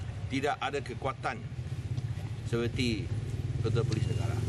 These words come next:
Tapi sungguh pun kita tidak ada kekuatan seperti Ketua Polis Negara. Kita tidak akan tunduk kerana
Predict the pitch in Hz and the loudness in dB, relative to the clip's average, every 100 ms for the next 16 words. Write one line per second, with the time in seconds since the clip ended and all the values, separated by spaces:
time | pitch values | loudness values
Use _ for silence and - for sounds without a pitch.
0 | - - - - - - - - - - | 0 0 0 0 2 2 2 2 0 0
1 | - 117 117 151 143 143 156 151 160 127 | -2 0 0 0 0 2 2 2 0 0
2 | 127 139 127 135 127 123 117 - - 123 | 0 0 0 2 2 2 0 -2 -2 0
3 | - 135 113 - 107 127 117 110 113 107 | 2 0 0 -2 -4 -2 0 0 2 0
4 | 107 - 92 98 98 - - - - - | -2 -4 -2 0 0 -2 -4 -6 -8 -6
5 | - - 151 175 175 160 143 110 113 117 | -6 -4 0 2 2 2 2 2 2 -2
6 | - 113 120 175 - - - - - - | 0 2 2 2 -2 -6 -6 -8 -6 -6
7 | - - - - - - - - - - | -6 -6 -6 -8 -8 -6 -6 -8 -8 -8
8 | - - - - - - - - - - | -8 -8 -8 -8 -8 -8 -8 -8 -8 -8
9 | - 120 127 147 151 151 | -2 0 0 2 2 2